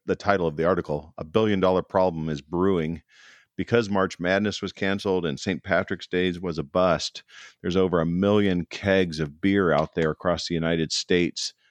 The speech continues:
that's going bad. And, you know, it's been sent out to stadiums and restaurants and hotels, and they have nowhere,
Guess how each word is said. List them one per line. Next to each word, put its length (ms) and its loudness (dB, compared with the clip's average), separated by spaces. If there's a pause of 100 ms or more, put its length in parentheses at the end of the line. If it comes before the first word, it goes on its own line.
(140)
that's 160 -2
going 300 0
bad. 380 0 (840)
And, 280 0
you 120 0
know, 100 4
it's 100 -2
been 140 -4
sent 160 -2
out 140 -2
to 60 -6
stadiums 600 0
and 180 -2
restaurants 580 -2
and 100 -4
hotels, 640 0
and 80 -6
they 60 -4
have 120 -2
nowhere, 600 0